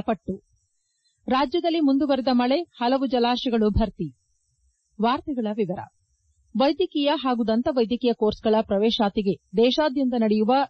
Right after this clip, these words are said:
ರಾಷ್ಟ್ರೀಯ ಅರ್ಹತಾ ಪ್ರವೇಶ ಪರೀಕ್ಷೆ ನೀಟ್ ರದ್ದುಪಡಿಸಿ ಹಳೆಯ ಸಾಮಾನ್ಯ ಪ್ರವೇಶ ಪರೀಕ್ಷೆ ಸಿಇಟಿ ವ್ಯವಸ್ಥೆಯನ್ನೇ ಮುಂದುವರೆಸುವ ಮಹತ್ವದ ನಿರ್ಣಯವನ್ನು ವಿಧಾನ ಪರಿಷತ್ನಲ್ಲಿ ಮಂಡಿಸಿ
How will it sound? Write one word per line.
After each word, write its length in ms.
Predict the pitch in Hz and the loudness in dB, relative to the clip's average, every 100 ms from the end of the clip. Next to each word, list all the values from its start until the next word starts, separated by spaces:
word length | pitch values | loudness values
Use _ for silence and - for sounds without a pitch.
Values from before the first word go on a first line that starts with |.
| _ | _
ರಾಷ್ಟ್ರೀಯ 400 | 214 226 - 294 | -4 -2 -2 0
ಅರ್ಹತಾ 360 | 233 180 226 233 | 0 -2 -2 -2
ಪ್ರವೇಶ 360 | - 185 202 220 | -2 -2 -2 -2
ಪರೀಕ್ಷೆ 400 | 196 190 - 226 | -2 -2 0 2
ನೀಟ್ 340 | 220 226 247 208 | 4 2 2 -2
ರದ್ದುಪಡಿಸಿ 600 | 170 185 185 175 311 - _ _ - - | -2 -2 -2 0 0 -2 _ _ -20 -4
ಹಳೆಯ 280 | 262 311 359 | 0 2 0
ಸಾಮಾನ್ಯ 440 | 262 226 262 277 | -2 0 0 -2
ಪ್ರವೇಶ 360 | - 202 220 247 | -2 -2 -2 -2
ಪರೀಕ್ಷೆ 440 | 208 208 - 247 | -2 -2 0 0
ಸಿಇಟಿ 460 | 247 226 254 247 247 | 0 0 0 0 0
ವ್ಯವಸ್ಥೆಯನ್ನೇ 540 | 190 202 - 233 240 | 2 0 0 2 4
ಮುಂದುವರೆಸುವ 680 | 269 208 208 208 202 226 226 | 4 2 2 0 0 0 0
ಮಹತ್ವದ 520 | 240 180 208 - 233 196 | 2 0 -2 -4 -2 0
ನಿರ್ಣಯವನ್ನು 720 | 185 185 202 196 180 233 170 - _ - - | 2 2 2 2 4 2 2 -4 _ -20 -2
ವಿಧಾನ 300 | 247 262 320 339 | 2 2 0 -2
ಪರಿಷತ್ನಲ್ಲಿ 540 | 247 - 240 220 214 | -4 -4 -4 0 2
ಮಂಡಿಸಿ 480 | 190 185 190 330 | 2 0 0 0